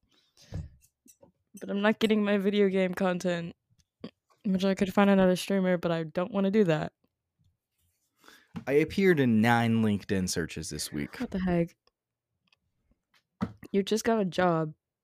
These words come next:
Speaker 2: Yeah, right?
Speaker 1: <laughs>
Speaker 2: It's all
Speaker 1: That's,
Speaker 2: useless
Speaker 1: that's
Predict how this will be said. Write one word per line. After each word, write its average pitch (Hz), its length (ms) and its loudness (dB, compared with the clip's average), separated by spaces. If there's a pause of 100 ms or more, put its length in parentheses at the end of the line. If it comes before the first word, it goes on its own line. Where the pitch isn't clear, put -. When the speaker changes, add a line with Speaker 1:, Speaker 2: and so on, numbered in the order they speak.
(1400)
Speaker 2:
Yeah, 139 220 8
right? 170 340 4 (1160)
Speaker 1:
<laughs> - 380 -8
Speaker 2:
It's - 440 -2
all 151 200 6
Speaker 1:
That's, 143 100 2
Speaker 2:
useless 160 380 -4
Speaker 1:
that's - 20 -18